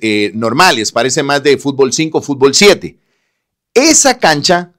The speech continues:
será eliminada y ahí se construirá la segunda fase de este proyecto, que será un nuevo edificio para integrar oficinas de trabajo,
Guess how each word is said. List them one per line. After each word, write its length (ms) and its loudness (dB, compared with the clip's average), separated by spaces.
será 400 -4
eliminada 760 0
y 80 4
ahí 240 6
se 180 2
construirá 640 -2
la 140 0
segunda 520 0
fase 400 0
de 80 2
este 220 0
proyecto, 580 0
que 240 0
será 640 2
un 300 -2
nuevo 420 0
edificio 720 0
para 380 0
integrar 800 4
oficinas 1080 0
de 180 0
trabajo, 580 2